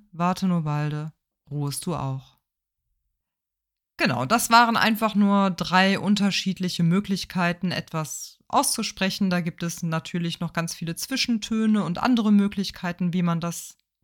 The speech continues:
deutlicher oder undeutlicher aussprechen könnte.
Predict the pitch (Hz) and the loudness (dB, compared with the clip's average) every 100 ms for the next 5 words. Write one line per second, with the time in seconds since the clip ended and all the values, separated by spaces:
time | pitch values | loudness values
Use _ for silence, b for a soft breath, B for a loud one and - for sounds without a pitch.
0 | - 180 196 196 - 156 208 208 240 233 | -4 -2 0 -2 0 0 2 2 2 2
1 | 214 208 202 196 - 196 - 185 - 180 | 0 -2 -2 0 -2 -4 -4 -4 -4 -4
2 | - 180 180 180 175 | -2 -2 0 -4 -4